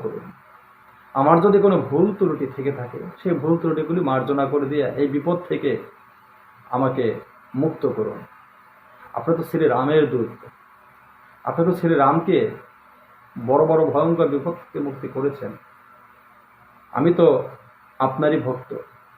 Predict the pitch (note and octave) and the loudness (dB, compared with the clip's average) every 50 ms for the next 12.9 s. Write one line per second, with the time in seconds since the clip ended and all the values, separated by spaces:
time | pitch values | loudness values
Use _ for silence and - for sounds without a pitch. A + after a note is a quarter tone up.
0 | _ _ - - - _ - - - - A2+ A#2 A#2 A#2 - - D3 C3+ C3 C3+ | _ _ -20 -20 -20 _ -20 -20 -14 -8 -6 -6 -4 -6 -6 -4 -4 -4 -4 -6
1 | - - - - _ - - - - - - - - - - - - - - - | -10 -14 -20 -20 _ -20 -20 -20 -20 -20 -20 -20 -20 -20 -20 -20 -20 -20 -20 -20
2 | - - - - - - - B2+ C3+ C#3 C3+ C3 A#2+ B2 B2+ B2+ - F3 E3+ E3+ | -20 -20 -20 -20 -20 -10 -2 0 2 4 4 4 2 2 2 2 2 0 -2 0
3 | - D3+ C3+ C3 B2 A#2+ A#2 A#2 A#2+ - - - - - - - - - - - | 0 -2 -2 -2 -2 -2 -4 -6 -6 -10 -16 -18 -20 -20 -20 -20 -20 -20 -16 -10
4 | - B2 B2 A#2 - C#3+ B2+ A#2 A#2 A#2 C#3 E3 - - - A#2+ - G#2+ G2+ G2+ | -8 -6 -6 -4 -2 -2 -2 -2 -4 -6 -6 -6 -8 -8 -12 -12 -10 -10 -10 -12
5 | - - _ _ - - - - - D#3 D#3+ D#3 - - C#3 - A#2+ G#2+ - A#2 | -14 -20 _ _ -20 -20 -18 -8 -2 0 0 0 0 -2 -4 -4 -4 -8 -10 -10
6 | - - - - - - - - - - - - - - - - - - - - | -14 -20 -20 -20 -20 -20 -20 -20 -20 -20 -20 -20 -20 -20 -20 -20 -20 -20 -20 -20
7 | - - - - - - - - - - - - - - - - A#2+ C3 C3 B2+ | -20 -20 -20 -20 -20 -20 -20 -20 -20 -20 -20 -20 -20 -20 -20 -10 -2 2 2 4
8 | A#2+ A#2 A#2 - - - - _ - - - - - - - C3 B2 A2+ A2 A2 | 2 2 -2 -6 -12 -16 -20 _ -20 -20 -20 -20 -20 -16 -10 -8 -6 -4 -4 -2
9 | A2+ A2+ G#2 - - - - - - - - _ _ - - - A#2 B2+ A#2+ A2 | -2 -4 -4 -6 -8 -18 -20 -20 -20 -20 -20 _ _ -20 -10 -2 2 2 2 2
10 | G2+ - A2+ A2+ A2 A#2 A#2 - - - - - - - - - - - - A#2 | 0 -4 -6 -6 -6 -8 -10 -12 -16 -18 -20 -20 -20 -20 -20 -20 -20 -10 -4 -2
11 | A2 G#2 - - - - - - - - - - - - - - - - - - | -2 -2 -2 -4 -10 -14 -16 -18 -20 -20 -20 -20 -20 -20 -20 -20 -20 -20 -20 -20
12 | - - - - - - - - B2 B2+ C3 C#3 C#3 D3 D#3 E3 F3+ A#3 | -20 -20 -20 -20 -20 -14 -6 -2 -2 0 0 0 0 0 0 0 0 -2